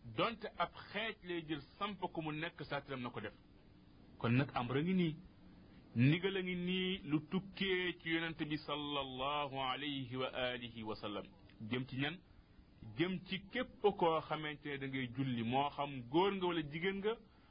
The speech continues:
lan mooy ndigal li? Mooy nga ut saatir teg ko ca kanam, donte ab xeej ngay jël samp ca kanam na nga ko jël. Kon nag amr la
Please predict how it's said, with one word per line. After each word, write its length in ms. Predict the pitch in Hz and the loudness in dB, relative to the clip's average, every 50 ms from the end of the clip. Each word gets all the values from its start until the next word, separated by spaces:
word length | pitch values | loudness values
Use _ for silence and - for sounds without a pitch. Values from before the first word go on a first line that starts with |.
| - - | -12 -4
lan 180 | 120 151 190 220 | -2 -2 0 0
mooy 180 | 214 214 208 202 | 0 0 0 0
ndigal 300 | 196 175 185 165 170 175 | 0 0 0 0 0 -2
li? 160 | 160 165 180 139 | -2 -6 -8 -8
Mooy 220 | 127 123 139 143 143 | -8 -6 -6 -4 -4
nga 120 | 139 151 - - | -6 -8 -4 -4
ut 120 | 156 151 - - | -4 -4 -4 -6
saatir 320 | - 143 135 127 - 131 123 - | -2 -2 -2 -2 -4 -10 -14 -8
teg 120 | - 165 160 - | -8 -8 -8 -8
ko 100 | - 160 | -10 -8
ca 120 | - 160 | -8 -8
kanam, 260 | - - 175 190 208 226 214 - - - - - - 113 | -6 -4 -2 -2 -2 -4 -8 -14 -20 -20 -20 -16 -4 0
donte 280 | 156 185 196 196 202 - - | 0 0 0 0 -6 -2 -2
ab 120 | 160 151 - - - | -2 -4 -4 -6 -4
xeej 180 | - 175 175 170 | -2 -2 -2 -4
ngay 160 | 165 156 147 139 | -6 -8 -4 -4
jël 160 | 143 151 147 - - - - - | -4 -6 -6 -10 -16 -20 -18 -8
samp 180 | - 151 147 - | -6 -6 -4 -4
ca 160 | 147 - 135 | -6 -4 -4
kanam 280 | - 135 131 131 135 135 - 127 120 | -2 -2 -2 -2 -4 -6 -10 -10 -6
na 160 | 113 117 123 | -2 2 2
nga 80 | 127 123 | 2 4
ko 80 | 123 120 | 2 0
jël. 180 | 110 107 92 - - - - - - - - - - - - - - - - | 0 0 -4 -6 -12 -20 -20 -20 -20 -20 -20 -20 -20 -20 -20 -20 -20 -16 -4
Kon 120 | - 117 113 123 | 0 2 2 4
nag 140 | 135 156 - - - - - 123 - - - | 2 2 0 -4 -10 -16 -14 -14 -14 -4 0
amr 280 | 156 180 180 160 143 123 | 0 0 0 -2 -6 -8
la 160 | 113 101 | -8 -10